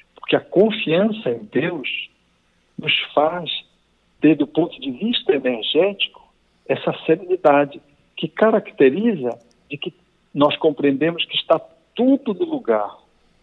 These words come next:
de que nada está fora de Deus. Basta que os homens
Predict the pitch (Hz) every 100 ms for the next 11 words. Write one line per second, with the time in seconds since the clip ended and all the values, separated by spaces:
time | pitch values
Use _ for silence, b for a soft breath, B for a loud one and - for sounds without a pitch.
0 | _ _ - 131 - 151 151 170 214 226
1 | 180 - 185 - - 175 175 170 170 127
2 | 120 113 - - - _ _ _ _ _
3 | - 156 190 - 190 226 196 156 147 165
4 | 180